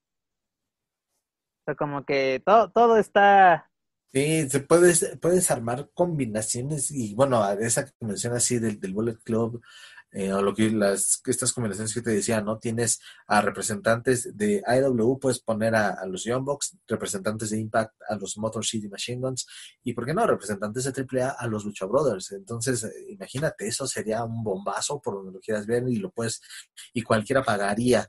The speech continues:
Speaker 2: aunque sea vía streaming, por ver una lucha entre estos, entre estos seis. Entonces, pues, se pueden armar mil y un
Speaker 1: No, y, y a-, y
Speaker 2: combinaciones.
Speaker 1: además, imagínate, tú, lo, tú lo estás mencionando y, y la división de parejas, ¿no? Yo digo, un reencuentro de miembros de, del Bullet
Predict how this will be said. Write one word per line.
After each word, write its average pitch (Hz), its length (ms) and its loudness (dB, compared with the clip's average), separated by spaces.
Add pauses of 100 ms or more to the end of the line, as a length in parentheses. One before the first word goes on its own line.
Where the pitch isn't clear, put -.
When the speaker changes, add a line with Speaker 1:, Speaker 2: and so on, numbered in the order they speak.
Speaker 2:
aunque 101 240 -8
sea 117 180 2
vía 110 140 -2
streaming, 170 500 0
por 95 220 -4
ver 120 320 2
una 117 420 -2 (140)
lucha 113 340 -4
entre 104 320 -6
estos, - 400 -4
entre 104 400 -8
estos 107 280 -2
seis. - 600 -2 (560)
Entonces, 104 640 -2 (440)
pues, 120 260 -2
se 127 160 0
pueden 151 240 2
armar 127 340 4
mil 139 160 2
y 139 60 2
un 320 60 6
Speaker 1:
No, - 180 0
y, - 140 0
y - 100 10
a-, 202 60 10
y - 20 6
Speaker 2:
combinaciones. 208 300 10
Speaker 1:
además, 240 360 8
imagínate, 240 560 2 (680)
tú, 196 80 6
lo, 247 180 12
tú 262 100 2
lo 294 40 6
estás 285 260 2
mencionando 226 600 0
y, 165 400 -2
y 143 40 2 (100)
la 147 260 -2
división 151 380 -4
de 190 80 2
parejas, 139 420 0
¿no? 160 100 -4
Yo 180 60 0
digo, 170 180 0
un 202 120 0
reencuentro 208 720 2
de 165 100 2
miembros 165 460 0
de, 135 320 -4
del 127 340 -4
Bullet 143 240 -4